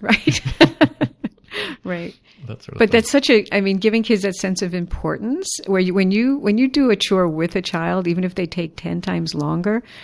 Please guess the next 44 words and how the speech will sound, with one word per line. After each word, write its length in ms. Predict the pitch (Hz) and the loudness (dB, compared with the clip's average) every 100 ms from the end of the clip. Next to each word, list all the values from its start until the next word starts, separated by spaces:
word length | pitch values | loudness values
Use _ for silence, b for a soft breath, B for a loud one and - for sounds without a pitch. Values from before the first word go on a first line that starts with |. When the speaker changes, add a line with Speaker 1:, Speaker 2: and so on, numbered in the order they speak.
| B B B B | B B B B
Speaker 1:
it 100 | 269 | -2
just, 360 | 262 - - - | -2 -2 -6 -6
it 100 | 226 | -4
just 180 | 214 | -2
ramps 380 | 170 160 165 165 | -2 0 -2 -2
them 100 | 165 | -4
up 160 | 156 - | -4 -4
so 340 | - - 170 | -4 0 0
much. 300 | 160 151 - | 0 -4 -4
They 80 | 170 | -6
just 200 | 156 156 | -6 -6
feel 140 | - 147 | -6 -4
so 360 | - - 175 170 | 0 0 0 -2
valuable 580 | 165 160 160 160 160 | -2 -2 -4 -4 -6
and 120 | 156 160 | -4 -2
Speaker 2:
Mm-hmm. 200 | - 196 | -2 0
Speaker 1:
so 160 | 185 | 0
good 280 | 170 180 170 | 0 -2 -2
and 140 | 165 160 | -2 -2
so 180 | 165 | -2
important 600 | 170 165 143 151 165 170 - B B B | -2 -4 -4 -4 -4 -6 -10 B B B
because 240 | - 196 190 | -4 -2 0
you're 80 | |
giving 260 | 180 196 196 | 2 2 2
them 140 | 190 | 0
the 80 | 180 | -2
time, 680 | 180 - 165 165 170 175 180 - b b b b - | -2 -2 0 0 0 -2 -4 -8 b b b b -8
the, 100 | 180 - | -8 -6
you 80 | - | -6
know, 120 | 175 165 | -4 -4
the 80 | |
care, 420 | 165 - 170 165 165 | -6 -2 0 2 0
the 120 | 165 | -2
consciousness 540 | - 160 175 160 165 | -4 -2 -2 -2 -2
that 120 | 151 - | -4 -2
you 260 | 175 196 | 2 2
matter 440 | 185 147 151 160 165 | 2 0 -2 -2 -4
to 180 | - | -4
me, 480 | 180 185 190 196 202 | -2 -2 -2 -2 -4
and 240 | - 175 156 | -6 -6 -2
I 120 | 160 | -2
want 260 | 165 165 | -2 -2
you 240 | 170 165 170 - | -2 -2 -4 -4
to 340 | 170 160 156 | -2 -2 -4